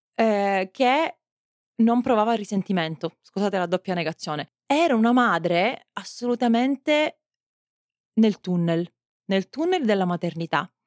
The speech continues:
Se ti rivedi in alcuni di que-, o in tutti questi punti, sappi che non sei sola e sappi che il tuo destino non è continuare a vivere così per anni, anni, anni e anni.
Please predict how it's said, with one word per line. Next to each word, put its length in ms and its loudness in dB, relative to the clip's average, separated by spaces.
Se 220 -2
ti 160 0
rivedi 760 0
in 100 -2
alcuni 440 -4
di 100 0
que-, 140 -2
o 80 0
in 160 0
tutti 420 -4
questi 400 -2
punti, 680 -2
sappi 560 -2
che 140 -2
non 160 0
sei 240 -4
sola 560 0
e 100 -2
sappi 640 -4
che 320 -4
il 180 -4
tuo 140 -4
destino 600 0
non 240 0
è 160 -2
continuare 440 -6
a 40 0
vivere 380 -2
così 300 -10
per 160 -4
anni, 280 -2
anni, 300 -4
anni 240 -6
e 40 -4
anni. 360 -6